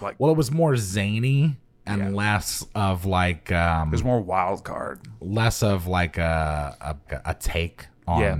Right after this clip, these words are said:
Speaker 2: society.
Speaker 1: And I mean, don't get me wrong. Like, I still like it. I still think it's good. Like, Creme Fraiche is, like, one of their best
Speaker 2: Oh,
Speaker 1: episodes.
Speaker 2: yeah, dude.
Speaker 1: But, like
Speaker 2: Randy is, like, you know what's funny about that show, too, is, like, I was always a Cartman fan.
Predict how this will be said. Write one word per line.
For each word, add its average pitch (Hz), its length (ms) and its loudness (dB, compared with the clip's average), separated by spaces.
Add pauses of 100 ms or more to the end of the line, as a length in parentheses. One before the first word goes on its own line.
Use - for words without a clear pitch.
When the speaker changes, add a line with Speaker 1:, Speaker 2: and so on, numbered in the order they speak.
Speaker 2:
society. 214 280 -2
Speaker 1:
And 240 80 0
I - 40 4
mean, - 60 0
don't - 120 2
get - 100 0
me 170 100 2
wrong. 104 360 2
Like, 101 120 0
I 107 60 0
still 151 360 -2
like - 240 -14
it. 90 260 -6
I 95 100 -8
still 123 180 -4
think 113 140 0
it's - 120 -6
good. 107 240 -2
Like, 92 200 -8
Creme 131 240 2
Fraiche 113 320 0
is, 98 160 -6
like, 82 120 -12 (200)
one 113 120 0
of 107 80 -2
their 95 80 -2
best 92 360 -4
Speaker 2:
Oh, - 40 -2
Speaker 1:
episodes. 76 600 0
Speaker 2:
yeah, 69 220 -2
dude. 64 360 -8 (180)
Speaker 1:
But, 107 140 -2
like 101 80 0
Speaker 2:
Randy 143 420 2
is, 95 180 -2
like, 92 340 -2 (220)
you 127 80 -2
know 156 80 4
what's 135 160 0
funny 123 240 4
about 101 220 2
that 90 160 -2
show, 98 240 0
too, 104 360 2
is, 80 200 0
like, 82 240 -2
I 95 60 -2
was 87 180 0
always 101 640 2
a - 40 -2
Cartman 78 460 -2
fan. 76 520 -2